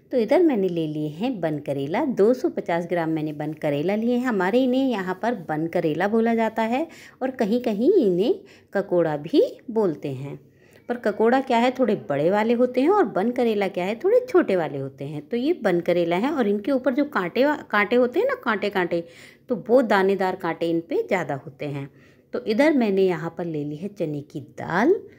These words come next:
क्योंकि आज हम बनाने जा रहे हैं स्पेशल रेसिपी। यहाँ पे ले ली है सौंफ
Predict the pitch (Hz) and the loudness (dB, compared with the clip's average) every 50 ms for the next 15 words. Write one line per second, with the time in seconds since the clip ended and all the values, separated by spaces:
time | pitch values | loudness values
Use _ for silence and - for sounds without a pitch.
0 | _ _ _ _ _ _ - 156 - - 160 156 165 196 226 226 220 208 185 170 | _ _ _ _ _ _ -20 -16 -12 -8 -8 -6 -4 -4 -4 -2 -4 -4 -4 -4
1 | 170 165 160 160 160 156 151 156 147 151 151 156 156 156 - - - 143 135 - | -2 -2 -2 -2 -2 -4 -4 -4 -6 -4 -4 -4 -6 -6 -8 -10 -14 -14 -12 -10
2 | 156 139 135 139 147 160 - - 220 - 311 349 453 - - - - _ _ _ | -10 -8 -8 -8 -8 -8 -10 -12 -6 -2 0 0 0 -2 -6 -18 -20 _ _ _
3 | _ - 156 160 160 165 156 - 165 143 143 143 143 143 143 147 147 147 143 - | _ -10 -8 -8 -6 -8 -8 -6 -8 -6 -6 -6 -6 -6 -4 -4 -4 -4 -6 -6
4 | - 175 180 214 262 - - - | -6 -2 0 0 0 0 -2 -6